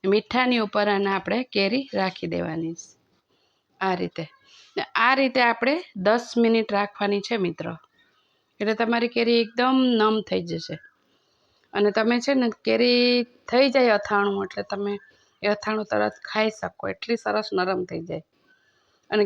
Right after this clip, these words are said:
ક્યારેય બગડશે નહીં, આખું વરસ રહે છે. કેમ કે આની અંદર પાણી તો પડવાનું નથી, બરાબર? ખાલી મીઠું છે. મીઠું ગરમ થાય ને એની વરાળથી આ જે આપણી ગરમ થ-,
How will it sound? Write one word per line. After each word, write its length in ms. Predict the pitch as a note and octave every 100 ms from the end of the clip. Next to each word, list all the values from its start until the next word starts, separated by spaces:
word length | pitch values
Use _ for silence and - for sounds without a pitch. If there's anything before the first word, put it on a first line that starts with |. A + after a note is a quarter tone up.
| G3+
ક્યારેય 280 | G#3+ A3+ A#3+
બગડશે 520 | G#3+ G#3 G#3 G3+ F3
નહીં, 220 | F#3+ G3 -
આખું 360 | G#3 - B3+ A#3
વરસ 340 | G#3+ A3+ B3+ - - -
રહે 220 | F3+ F#3
છે. 200 | F3 - E3 _ _ _ _ _
કેમ 160 | C4 C4
કે 100 | C4+
આની 240 | C4 C4 C4
અંદર 140 | B3+
પાણી 340 | B3+ B3 B3
તો 120 | A#3+ A#3
પડવાનું 520 | A#3 A3+ A3 A3 G#3+
નથી, 280 | G#3 G3+ G3+ _ -
બરાબર? 280 | G#3 A#3 B3 A#3+ - - - _ -
ખાલી 200 | A3+ A#3
મીઠું 340 | A#3 A#3+ B3
છે. 140 | G#3+ G#3+
મીઠું 460 | G3+ A3+ B3+ C4
ગરમ 240 | A#3+ C4 C4
થાય 240 | C4+ D4
ને 140 | C4+ A#3+ - _ _ - -
એની 180 | A#3+ C#4+
વરાળથી 560 | C#4 B3+ B3 A#3 B3 A#3+
આ 240 | - G#3+ A3
જે 200 | A3+ A#3 A3+ A3+
આપણી 420 | G#3 G#3+ A3 A3 G3+ _ _ _ _ _ -
ગરમ 380 | G3+ G#3 G#3+ G#3+
થ-, 180 | -